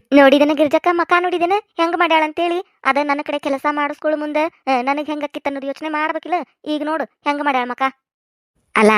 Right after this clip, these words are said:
ಹೆಣ್ಮಗಳು ತವ್ರ ಮನಿಗ್ ಬರುದು ಇರುದ, ಬರ್ಲಿ ಬ್ಯಾಡ್ ಅನ್ನೋದಿಲ್ಲ. ಬಂದಿಂದ ಸುಮ್ನೆ ಇರ್ಬೇಕವ್ವ, ಅತಿಯಾಗಿ ಮಾಡಾಕ್ ಹೋಗ್ಬಾರ್ದ. ಹಂಗಾರ ನನ್ ಎಷ್ಟ್ ಕಾಡಿರಂದ್ರಿ ಇವ್ರಿಬ್ರು ತಾಯಿ ಮಗಳು ಸೇರಿ. ಮತ್ತ್ ಅದಕ್ಕ ನಾನು ತಲಿ ಕೆಟ್ಟ ಹಿಂಗ್ ಮಾಡಾಕತ್ತನಿ. ನಾನು ತಡ್ಕೊಂಡ ತಡ್ಕೊನಿ, ತಡ್ಕೊಂಡ ತಡ್ಕೊನಿ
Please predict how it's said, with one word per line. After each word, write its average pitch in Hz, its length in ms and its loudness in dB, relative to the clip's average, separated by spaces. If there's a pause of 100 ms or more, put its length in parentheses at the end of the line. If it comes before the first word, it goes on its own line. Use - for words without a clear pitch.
(160)
ಹೆಣ್ಮಗಳು 226 480 6
ತವ್ರ 233 220 2
ಮನಿಗ್ 240 240 -2
ಬರುದು 240 280 2
ಇರುದ, 240 260 -2 (220)
ಬರ್ಲಿ 208 340 -4
ಬ್ಯಾಡ್ 240 260 0
ಅನ್ನೋದಿಲ್ಲ. 269 260 -2 (480)
ಬಂದಿಂದ 294 440 -2 (320)
ಸುಮ್ನೆ 240 200 -6
ಇರ್ಬೇಕವ್ವ, 202 340 -6 (300)
ಅತಿಯಾಗಿ 285 440 0
ಮಾಡಾಕ್ 233 240 -2
ಹೋಗ್ಬಾರ್ದ. 214 320 -2 (320)
ಹಂಗಾರ 208 240 -4 (100)
ನನ್ 214 240 -8
ಎಷ್ಟ್ 220 260 -8
ಕಾಡಿರಂದ್ರಿ 294 480 -4
ಇವ್ರಿಬ್ರು 254 300 -4
ತಾಯಿ 233 240 -4
ಮಗಳು 233 220 -8
ಸೇರಿ. 220 260 -6
ಮತ್ತ್ - 420 -14
ಅದಕ್ಕ 196 220 -8
ನಾನು 285 240 -4
ತಲಿ 269 220 -2
ಕೆಟ್ಟ 294 240 -6
ಹಿಂಗ್ 254 200 -4
ಮಾಡಾಕತ್ತನಿ. 226 560 -4 (920)
ನಾನು 240 260 6
ತಡ್ಕೊಂಡ 240 360 2
ತಡ್ಕೊನಿ, 233 380 0
ತಡ್ಕೊಂಡ 233 320 0
ತಡ್ಕೊನಿ 233 680 -2